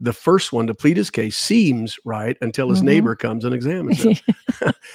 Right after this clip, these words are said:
Speaker 1: How many times did I sit with couples, or I would see maybe a wife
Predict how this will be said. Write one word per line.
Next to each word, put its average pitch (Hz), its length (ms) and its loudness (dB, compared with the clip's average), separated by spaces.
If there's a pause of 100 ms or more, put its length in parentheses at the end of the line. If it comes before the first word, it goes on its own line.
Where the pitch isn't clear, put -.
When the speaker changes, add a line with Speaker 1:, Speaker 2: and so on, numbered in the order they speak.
(200)
Speaker 1:
How - 80 -4
many 151 100 4
times 143 220 0
did 135 80 2
I 123 60 4
sit - 280 0
with 135 120 -2
couples, - 520 -6
or 120 220 -6 (240)
I 127 80 2
would 123 140 0
see 131 260 2
maybe 120 440 -2
a 113 100 -4
wife 113 420 -4